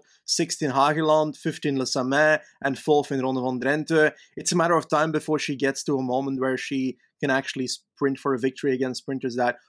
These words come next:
are not necessarily the Wibbes of this world. So, uh, I'm, uh, I'm high on Clara Copponi, and, uh, yeah, she's one of my favorite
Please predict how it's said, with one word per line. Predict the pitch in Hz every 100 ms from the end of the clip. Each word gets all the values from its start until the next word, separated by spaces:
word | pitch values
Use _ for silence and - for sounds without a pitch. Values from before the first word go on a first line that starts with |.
| _
are | 143
not | 147 143
necessarily | 135 135 - 131 135 131
the | 127
Wibbes | 120 139 139
of | 151 139
this | 139
world. | 147 151 165 165 _ _
So, | - - 143
uh, | 139 131 127 123 - _ _ _ _ -
I'm, | 147 165 160
uh, | 160 156 151 - _
I'm | 123 165 160
high | 160 170
on | 170 170
Clara | 170 165 165
Copponi, | 165 160 170 165 123
and, | 120
uh, | 120 117 117 - _ _ _ -
yeah, | 202 - -
she's | 147 123
one | 139
of | 139
my | 135 131
favorite | - 147 139 139